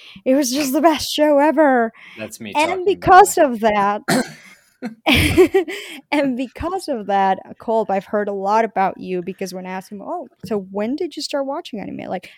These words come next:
Speaker 1: I assumed he had grown up watching anime like I
Speaker 2: Mm-hmm.
Speaker 1: did, right? And he said, "No, it was Kolb and blah, blah, blah." So that's how I knew about you most. <laughs>
Speaker 2: Col-, Kolb's fault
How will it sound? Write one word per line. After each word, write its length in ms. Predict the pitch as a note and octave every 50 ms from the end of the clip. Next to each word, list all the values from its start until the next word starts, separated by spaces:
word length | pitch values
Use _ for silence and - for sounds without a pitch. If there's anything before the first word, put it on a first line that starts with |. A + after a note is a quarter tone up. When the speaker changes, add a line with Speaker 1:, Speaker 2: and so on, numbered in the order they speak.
| - _ -
Speaker 1:
I 140 | A3+ A3+ C4
assumed 440 | C4+ C4+ C4 - - A3+ A3 G#3+
he 80 | G#3+ A#3
had 240 | F3+ G3+ G3+ G3 F#3
grown 500 | - G3 G3+ G#3+ A3 A3 A3 G#3+ G#3 G#3
up 240 | A#3 D#4 D4+ - - -
watching 400 | - F#3+ F3+ F#3 - - F3 F#3
anime 420 | F3 F3 - - - - - G#3 - _ _ _ _ _ _ _ _ _ _ _ _ _
like 420 | - A3 G#3+ G3+ F#3+ - - - _ _ _ _ _ _ _ _ _ _ -
I 220 | G#3 G3+ G3+ G3
Speaker 2:
Mm-hmm. 60 | F#3+ F3
Speaker 1:
did, 420 | G#3+ D4+ A#4+ A#4+ G3+ F#3 - G3+ - - _ -
right? 400 | G3 G3 F#3+ G3 A3 B3+ E4 - _ _ _ _ _ _ _ _ _ _ _ _ _ _ _ _ _ _ _ _ _ _ _ _ _ -
And 240 | A3 A#3 A3 G#3+ F#3+
he 240 | D#3+ E3+ A3 A3 G3+
said, 280 | - - G3 F#3+ F#3 F#3+
"No, 440 | G#3 B3 D4 D#4+ D#4+ D#4+ D#4+ D#4
it 100 | D#4 D4 C#4 B3
was 240 | B3 - - - -
Kolb 600 | - - A3 A#3+ C4 C4+ C4+ C4 C4 C4 B3+ A#3 A3
and 120 | G#3+ G3+
blah, 80 | F3+ F3+
blah, 120 | F3 F3
blah." 240 | E3+ G3 A3+ A#3 -
So 300 | A3 - - A3+ G3 F3+
that's 280 | F3+ G3 F#3+ F#3+ - -
how 400 | - - F#3+ F3+ F3 F3 F3 - -
I 120 | - F3
knew 220 | F3 F3 F3 F3 F3
about 360 | F3 - F3 F3+ F3 - -
you 460 | - - F3+ E3+ F3 - - G#1+ - - - - _ _ -
most. 1120 | - - - - - - - - - - - - - - - - - - - - - - -
<laughs> 800 | - D#4+ - - E4 - - - - - C#4+ - A#3 - D4+ -
Speaker 2:
Col-, 280 | - - - - -
Kolb's 540 | - G4+ G4 G4 G4+ G4 F#4+ F4+ F4 E4 D#4
fault 300 | - A#2+ E3 G#3+ - -